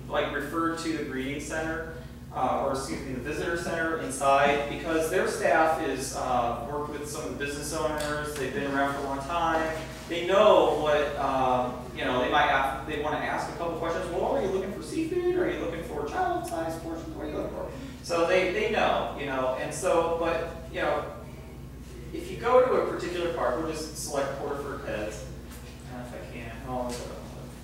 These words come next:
there's a few photographs of the, uh, particular park on the website. Um, you know, there's some of the information about what the rates are for different parks.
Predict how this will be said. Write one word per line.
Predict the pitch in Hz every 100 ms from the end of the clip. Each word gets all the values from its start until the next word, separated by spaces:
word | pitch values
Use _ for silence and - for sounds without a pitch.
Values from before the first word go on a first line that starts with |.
| - - - - - - - - - - - - - - - - - - - -
there's | 214 240
a | 240
few | 247 247
photographs | 190 180 180 190 185 185 190 - - -
of | 170 175 175
the, | - - 170 160
uh, | 147 160 156 -
particular | - 180 185 180 170
park | - - - - - - - - -
on | 139 143 147 147
the | 147
website. | 147 147 - 147 - 156 - -
Um, | - 131 131 127 127 - -
you | 151
know, | 139
there's | 139 143
some | 143 139
of | 139
the | 139 127 - -
information | 123 - 120 139 135 139 139
about | 139 135 135 135 - - - -
what | 143 139
the | 139 139
rates | 139 -
are | 147 139
for | - -
different | - -
parks. | - 139